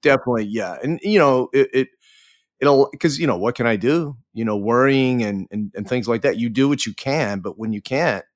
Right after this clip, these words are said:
then why are you gonna ruin your life over things? But, you know, it doesn't mean you forget about those people, but you, you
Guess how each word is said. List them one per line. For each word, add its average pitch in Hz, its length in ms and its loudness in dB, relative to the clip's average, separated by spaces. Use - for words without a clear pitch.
then 107 220 -8
why 110 120 -2
are 120 40 0
you 117 100 -2
gonna 113 180 -2
ruin 113 280 -2
your 117 160 -2
life 104 340 -2
over 104 280 -6
things? 95 440 -14
But, 95 200 -8
you 104 100 -8
know, 98 240 -6
it 98 80 -14
doesn't 120 240 -4
mean 113 140 -2
you 104 80 -6
forget 120 320 -2
about 101 240 -2
those 92 160 -14
people, 95 340 -16
but 82 260 -18
you, 90 440 -16
you 95 220 -12